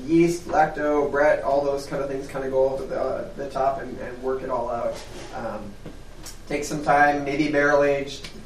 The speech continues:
um, in neutral barrels to, just to help pick up oxygen. Um, and are we actually doing a brew?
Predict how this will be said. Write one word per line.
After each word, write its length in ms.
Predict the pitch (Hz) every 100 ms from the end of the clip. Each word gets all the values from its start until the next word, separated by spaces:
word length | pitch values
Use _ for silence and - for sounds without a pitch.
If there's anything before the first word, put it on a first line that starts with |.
| - - -
um, 440 | - - 127 123
in 160 | 127 120
neutral 380 | 131 131 139 135
barrels 680 | 135 135 135 135 135 - -
to, 340 | 135 127 127 120
just 240 | 120 -
to 80 | 131
help 200 | 127 120
pick 120 | 135 131
up 160 | 127
oxygen. 480 | 127 - - - 127 - - - - - - - -
Um, 400 | 135 131 131 127 - - - - - - - - 139
and 100 | 139
are 100 | 135
we 120 | 135
actually 180 | 143 135
doing 160 | 139
a 60 | 139
brew? 260 | 147 160